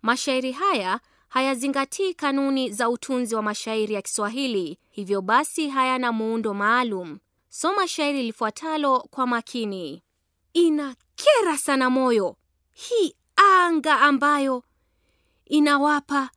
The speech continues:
maziwa ya ng'ombe na mayai ya kuku wasiofuga ng'ombe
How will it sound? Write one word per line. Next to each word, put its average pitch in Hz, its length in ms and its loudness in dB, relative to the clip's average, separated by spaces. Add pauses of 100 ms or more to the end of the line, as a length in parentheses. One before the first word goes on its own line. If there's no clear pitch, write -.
(140)
maziwa 233 680 0
ya 190 200 -12
ng'ombe 233 680 -2 (640)
na 359 200 4
mayai 220 480 -2
ya 196 200 -16
kuku 392 500 2 (440)
wasiofuga 208 840 -2
ng'ombe 311 640 -2